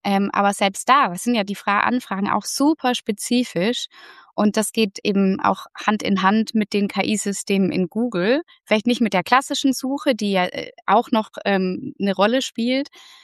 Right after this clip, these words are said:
Ähm, aber wobei selbst da, ja, da war's ja auch schon immer ein Stück weit so, dass man, ähm,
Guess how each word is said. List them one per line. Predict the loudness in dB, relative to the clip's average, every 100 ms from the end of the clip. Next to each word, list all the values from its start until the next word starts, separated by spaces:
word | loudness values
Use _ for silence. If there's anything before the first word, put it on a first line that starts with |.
| _ -4
Ähm, | 0 0 0 0
aber | 2 2
wobei | 2 4 2
selbst | 2 -2 0 0
da, | 2
ja, | 2 0
da | 0
war's | 0 0
ja | 0
auch | 0
schon | -2 -2
immer | 2 2
ein | 0 -4
Stück | -10 -8
weit | -8 -8
so, | -8 -8
dass | -8 -8
man, | -6 -6 -6 -10 _ _ _ -6
ähm, | -4 -2 -4 -6